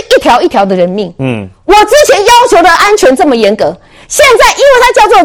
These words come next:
Speaker 1: 集，集合住宅了，如果呀，所以悄悄都没事，人命不是人命吗？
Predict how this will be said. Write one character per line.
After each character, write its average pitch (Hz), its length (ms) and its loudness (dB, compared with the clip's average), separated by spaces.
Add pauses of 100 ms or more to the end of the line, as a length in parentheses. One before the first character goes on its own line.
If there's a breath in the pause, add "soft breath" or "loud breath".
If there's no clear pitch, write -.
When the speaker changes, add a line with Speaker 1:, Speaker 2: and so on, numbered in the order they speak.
Speaker 1:
集， 359 240 0
集 392 180 0
合 415 140 2
住 480 160 2
宅 277 180 2
了， 320 180 0 (240)
如 330 200 0
果 330 120 0
呀， 214 180 0
所 349 160 -2
以 240 80 0
悄 - 180 0
悄 262 160 0
都 311 100 0
没 226 160 0
事， 185 160 -8 (520)
人 277 160 0
命 453 180 2
不 294 80 -4
是 302 120 -6
人 240 140 0
命 254 180 -4
吗？ 214 160 -12